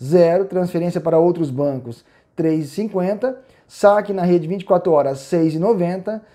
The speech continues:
saques internacionais dezessete reais por operação, compras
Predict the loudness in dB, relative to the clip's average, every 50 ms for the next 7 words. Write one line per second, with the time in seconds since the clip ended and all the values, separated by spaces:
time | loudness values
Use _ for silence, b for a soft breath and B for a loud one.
0 | b b b -18 0 2 2 2 2 -2 -4 -4 -8 -8 -8 -10 _ -6 -4 -4
1 | 0 2 2 2 4 2 2 0 0 0 -2 -2 -4 -8 -12 b b b b b
2 | b -8 0 2 2 2 4 4 4 4 4 4 0 0 2 2 0 -2 -4 -10
3 | -18 _ -4 0 2 2 2 2 2 0 0 0 -2 -2 -2 -2 -2 -2 -6 b
4 | b b b b b b b _ 2 4 6 6 6 4 2 -2 -4 -4 -4 -6
5 | -8 -14 _